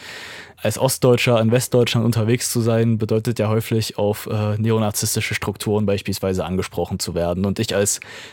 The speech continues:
Zwickauer, in dem der nationalsozialistische Untergrund untergetaucht ist, wurde und werde in größeren westdeutschen Orten oft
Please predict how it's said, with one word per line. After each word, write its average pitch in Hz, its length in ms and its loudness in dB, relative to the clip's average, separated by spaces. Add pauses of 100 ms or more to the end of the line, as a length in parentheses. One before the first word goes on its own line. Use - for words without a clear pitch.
Zwickauer, 120 540 6
in 110 80 4
dem 110 100 4
der 110 120 4
nationalsozialistische 107 960 0
Untergrund 120 480 2
untergetaucht 117 720 0
ist, 117 280 -2 (500)
wurde 131 280 6
und 113 160 2
werde 120 400 4
in 113 160 2
größeren 120 500 0
westdeutschen 117 540 0
Orten 117 260 0
oft - 380 -6